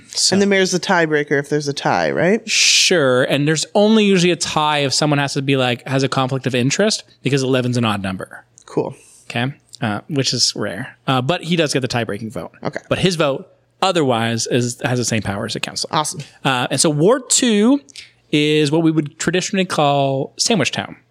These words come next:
Speaker 2: Okay.
Speaker 1: It's the West End. Um,
Speaker 2: West Side's the best side.
Speaker 1: Yeah, man. I, like, I s-, I love Sandwich Town.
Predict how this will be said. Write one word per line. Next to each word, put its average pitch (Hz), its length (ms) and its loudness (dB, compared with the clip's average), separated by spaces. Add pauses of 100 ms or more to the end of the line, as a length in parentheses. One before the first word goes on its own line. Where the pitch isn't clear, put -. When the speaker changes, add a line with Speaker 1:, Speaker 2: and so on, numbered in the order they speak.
(260)
Speaker 2:
Okay. 160 220 -2
Speaker 1:
It's 311 140 2
the 139 80 4
West 143 340 0
End. 156 500 2 (300)
Um, 117 480 0
Speaker 2:
West 180 160 0
Side's 190 200 2
the 196 60 -2
best 233 200 0
side. 170 340 0 (460)
Speaker 1:
Yeah, 247 180 0
man. 117 200 -8
I, 143 140 -2
like, 147 280 0
I 180 520 2
s-, - 280 0 (120)
I 135 220 2
love 139 220 0
Sandwich 104 300 -4
Town. 127 380 -2